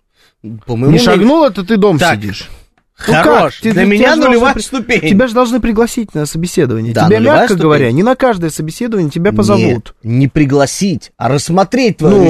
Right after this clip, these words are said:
Speaker 1: резюме.
Speaker 2: и пригласить, сказать:
Speaker 1: И
Speaker 2: "Всё,
Speaker 1: посмотреть
Speaker 2: приходите на
Speaker 1: опыт.
Speaker 2: собеседование".
Speaker 1: И я же сказал, что если у
Speaker 2: Да
Speaker 1: второго
Speaker 2: понятно
Speaker 1: человека
Speaker 2: про
Speaker 1: будет
Speaker 2: опыт. Тебя должны туда ещё позвать.
Speaker 1: Да.
Speaker 2: Нет такого, что тебя прини-, поз-, позовут на любое собеседование. Это так не работает.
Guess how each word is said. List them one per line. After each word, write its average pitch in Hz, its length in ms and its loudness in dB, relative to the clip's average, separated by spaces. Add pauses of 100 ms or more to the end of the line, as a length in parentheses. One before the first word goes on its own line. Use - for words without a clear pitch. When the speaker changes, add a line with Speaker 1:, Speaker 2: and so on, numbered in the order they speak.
Speaker 1:
резюме. 175 320 0
Speaker 2:
и 147 40 2
пригласить, 214 680 0
сказать: 196 240 0
Speaker 1:
И - 20 -4
Speaker 2:
"Всё, 214 200 0
Speaker 1:
посмотреть 220 260 2
Speaker 2:
приходите 254 400 0
на 247 80 4
Speaker 1:
опыт. 254 100 4
Speaker 2:
собеседование". 131 800 0 (180)
Speaker 1:
И 135 80 -4
я 156 220 2
же 185 100 -4
сказал, 196 440 0
что - 160 -12
если 107 300 -6
у 104 180 -8 (100)
Speaker 2:
Да 110 120 -16
Speaker 1:
второго 160 280 0
Speaker 2:
понятно 160 140 2 (120)
Speaker 1:
человека 110 140 -8
Speaker 2:
про 120 140 0
Speaker 1:
будет 113 80 0
Speaker 2:
опыт. - 280 -10 (120)
Тебя 131 400 0
должны 127 400 -2
туда - 180 -6
ещё 135 180 -8
позвать. 131 480 -4 (160)
Speaker 1:
Да. 107 340 -6
Speaker 2:
Нет 185 200 0
такого, 208 380 -2
что - 180 -10
тебя 117 160 -4
прини-, 127 360 -4
поз-, 135 400 -4
позовут 165 380 -4
на 135 60 -4
любое 135 320 2
собеседование. 123 760 -8 (300)
Это 135 100 -12
так 185 220 -4
не 156 80 0
работает. 165 580 -4